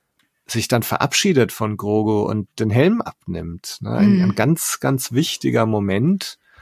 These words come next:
Speaker 1: wo ihm die Gefühle für dieses Kind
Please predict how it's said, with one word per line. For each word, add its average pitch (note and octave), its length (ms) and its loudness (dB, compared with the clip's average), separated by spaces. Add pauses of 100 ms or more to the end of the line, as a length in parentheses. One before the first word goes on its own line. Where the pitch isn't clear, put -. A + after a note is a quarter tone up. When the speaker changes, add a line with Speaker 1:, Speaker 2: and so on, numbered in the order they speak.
(480)
Speaker 1:
wo A#2+ 220 4
ihm A#2+ 680 0 (920)
die A#2 500 2 (320)
Gefühle E3+ 800 2
für B2 1040 0 (100)
dieses G#2+ 380 -6
Kind F#3 580 -2